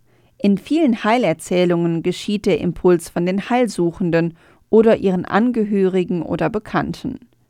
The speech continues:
Die vielen Leute, die die Witwe begleiten und sie selbst, bleiben allerdings passiv.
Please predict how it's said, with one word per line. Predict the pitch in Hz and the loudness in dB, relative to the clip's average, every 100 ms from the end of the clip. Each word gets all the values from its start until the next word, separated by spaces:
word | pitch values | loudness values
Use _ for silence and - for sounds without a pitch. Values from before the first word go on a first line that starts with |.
| - | -4
Die | 214 | -4
vielen | - 294 320 233 | -2 0 2 4
Leute, | 202 185 190 196 | 6 4 4 -2
die | 175 | -4
die | 165 175 | -4 2
Witwe | 196 - - 190 | 2 2 -4 -2
begleiten | 160 175 170 175 - 196 | -2 0 2 0 -2 -8
und | - 190 | -4 -6
sie | - 165 | -6 -4
selbst, | 190 196 214 - - _ | 2 2 2 -6 -20 _
bleiben | 190 180 180 | 0 0 0
allerdings | - 165 170 - 170 - | -2 -2 -2 -4 -10 -10
passiv. | 190 185 - - - - | -8 -8 -8 -14 -14 -20